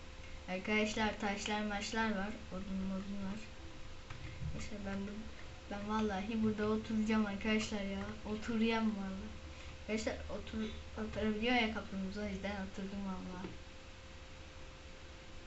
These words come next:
Arkadaşlar ya ka-, bu şey kaplan değil arkadaşlar, değil mi? Bu panterdi. Arada karıştırabiliyorum.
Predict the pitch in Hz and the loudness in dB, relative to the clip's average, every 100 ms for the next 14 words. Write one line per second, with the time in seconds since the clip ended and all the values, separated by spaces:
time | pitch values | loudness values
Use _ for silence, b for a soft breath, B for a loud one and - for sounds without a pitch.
0 | - - - - 180 190 202 208 208 196 | -10 -12 -10 -8 -6 -4 -2 -2 -2 0
1 | 190 190 208 - B B B - 240 - | 0 -2 -4 -4 B B B -4 2 10
2 | 277 262 - - - - 233 220 233 226 | 10 10 2 -8 -8 4 4 8 8 8
3 | 247 247 202 208 220 220 196 202 220 202 | 8 8 8 8 6 6 4 6 6 6
4 | 185 202 190 190 202 196 - - - - | 4 2 2 2 0 0 -2 -8 -10 -12
5 | - - - - - - - - - - | -12 -12 -12 -12 -12 -12 -12 -12 -12 -10
6 | - - - 233 220 214 190 214 214 - | -10 -10 -10 -6 -4 0 0 2 2 0
7 | 208 202 202 220 196 233 | 0 -2 2 2 2 -2